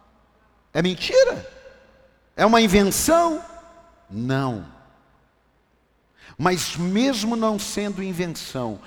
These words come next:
nós temos que ter cuidado com o que passa na nossa mente, até mesmo com as verdades.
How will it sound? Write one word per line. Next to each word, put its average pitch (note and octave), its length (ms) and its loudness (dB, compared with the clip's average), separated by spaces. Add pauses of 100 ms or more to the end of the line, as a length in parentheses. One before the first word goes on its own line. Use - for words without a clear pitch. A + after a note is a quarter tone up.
(200)
nós C3 220 -4
temos D#3+ 220 -4
que D3 100 -8
ter D#3+ 140 -6
cuidado C#3 760 -6 (160)
com B2+ 140 -6
o - 40 -8
que - 140 -12
passa A2+ 380 -6
na G#2 140 -8
nossa G2 200 -10
mente, F#2 420 -12 (540)
até C3 240 -6
mesmo C3 320 -6
com C3+ 140 -10
as A#2+ 160 -10
verdades. G#2 1200 -12